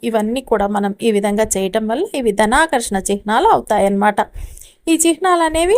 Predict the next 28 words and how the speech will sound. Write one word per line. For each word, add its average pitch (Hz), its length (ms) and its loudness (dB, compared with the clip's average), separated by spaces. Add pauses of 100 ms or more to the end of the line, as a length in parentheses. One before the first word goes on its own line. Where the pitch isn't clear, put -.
(100)
లక్ష్మీ 311 340 -2
తత్వాన్ని 254 520 0
ఆహ్వానిస్తాయి. 226 720 0
అందువల్ల 233 540 2
మీ 370 80 0
ఇంట్లోకి 269 420 0
ధనం 226 360 0
నిలకడగా 226 500 2
ని-, - 340 -6 (580)
ఉంటుందన్నమాట. 214 720 0 (360)
అంతేకాకుండా 254 800 0 (460)
ధనం 254 280 0
అనేది 240 320 0
కూడా 254 240 2
ప్రవేశిస్తూనే 233 920 0
ఉంటుంది. 214 520 0 (380)
సింహం 302 440 0
అంటే 220 240 0
శక్తి, 233 440 0
రాజ్యం, 240 460 2
ఆత్మవిశ్వాసం. 214 840 -2 (400)
ఈ 294 60 0
పరిహారం 247 540 4
చేయటం 202 440 -2
వల్ల 262 200 0
ఈ 262 320 2
సింహద్వారం 208 720 0
వద్ద 214 220 0